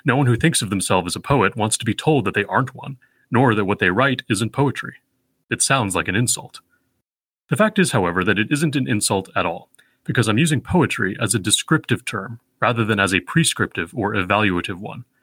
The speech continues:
It's no more insulting to say that a prose writer isn't a poet than to say that a bat isn't a bird.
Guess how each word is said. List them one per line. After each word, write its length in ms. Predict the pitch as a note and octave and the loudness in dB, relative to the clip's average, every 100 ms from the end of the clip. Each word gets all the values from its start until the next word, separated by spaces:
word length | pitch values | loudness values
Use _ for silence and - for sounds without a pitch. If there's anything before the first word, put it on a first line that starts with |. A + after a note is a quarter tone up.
| _ _ _ _ _ | _ _ _ _ _
It's 120 | - | 2
no 80 | E3+ | 4
more 140 | E3 | 4
insulting 440 | C3 - D3+ B2+ F#2 | 2 2 0 0 -2
to 80 | |
say 240 | - - D#2+ | -2 0 0
that 140 | F2+ | 0
a 40 | F2 | -2
prose 380 | - B2 B2 | 0 2 2
writer 300 | G#2+ G2 F#2+ - | 2 2 2 0
isn't 220 | G2+ F#2 | -2 -4
a 20 | |
poet 400 | - C#3 F#2+ F#2+ - _ _ | -4 -2 0 -4 -14 _ _
than 100 | C3+ | -4
to 80 | G2+ | 0
say 160 | - | 0
that 140 | G#2+ G#2 | 2 0
a 40 | |
bat 440 | E2 A2 B2 - - - | 2 2 2 -2 -10 -4
isn't 220 | A2 G#2+ | -2 -2
a 60 | - | 0
bird. 400 | C3+ A#2+ F#2+ | 0 0 -2